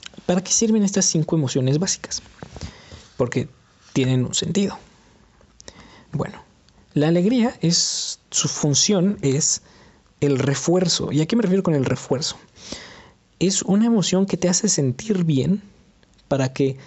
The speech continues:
refuerces esas acciones, para que sigas haciendo esas acciones. ¿Eso qué haces? Imagínate no sentir felicidad.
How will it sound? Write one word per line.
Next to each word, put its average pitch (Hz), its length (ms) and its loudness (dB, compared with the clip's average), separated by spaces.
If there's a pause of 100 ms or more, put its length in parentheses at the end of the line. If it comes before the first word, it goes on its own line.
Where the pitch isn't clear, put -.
(260)
refuerces 180 840 0
esas 160 320 2
acciones, - 760 -2 (200)
para 151 160 -2
que - 120 -6
sigas 180 600 0
haciendo 131 440 0
esas 135 260 -2
acciones. - 580 -2 (840)
¿Eso 170 320 0
qué 202 140 0
haces? - 400 -4 (420)
Imagínate 247 440 2
no 226 120 4
sentir 214 340 2
felicidad. 165 540 -2